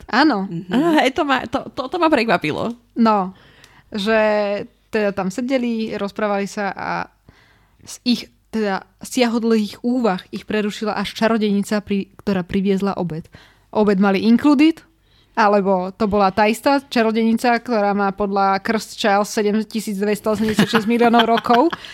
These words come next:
Speaker 3: <laughs> Bože.
Speaker 1: a je z medových labiek, alebo, alebo
Speaker 2: No.
Speaker 1: Daj
Speaker 2: Je
Speaker 1: nám
Speaker 2: tu
Speaker 1: rozuzlenie.
Speaker 2: napísané v angličtine, že when the lunch trolley arrived, a potom je tu, že when Hermione returned from the trolley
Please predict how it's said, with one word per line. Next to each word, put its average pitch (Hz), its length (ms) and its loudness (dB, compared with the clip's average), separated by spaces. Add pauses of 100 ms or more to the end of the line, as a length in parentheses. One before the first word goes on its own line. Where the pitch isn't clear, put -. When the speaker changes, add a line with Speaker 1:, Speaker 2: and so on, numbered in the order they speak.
(240)
Speaker 3:
<laughs> - 480 -4
Bože. 208 200 -4
Speaker 1:
a 240 200 6
je 254 160 -2
z 254 140 0
medových 233 440 2
labiek, 226 420 0
alebo, 202 440 0
alebo 185 640 -2 (580)
Speaker 2:
No. 156 380 2 (760)
Speaker 1:
Daj 202 260 2
Speaker 2:
Je 226 100 6
Speaker 1:
nám 226 100 4
Speaker 2:
tu 233 80 4
Speaker 1:
rozuzlenie. 233 400 4
Speaker 2:
napísané 135 360 4 (140)
v 135 140 -6
angličtine, 123 680 -2 (480)
že 139 260 0 (280)
when 165 380 4
the 151 100 0
lunch 165 580 2
trolley 185 640 2 (100)
arrived, 139 720 -2
a - 100 -10
potom 151 380 0
je 147 120 2
tu, 147 120 -4
že 131 260 -2
when 151 240 2
Hermione 156 800 2
returned 143 580 0
from 139 240 -2
the 135 80 0
trolley 156 640 -2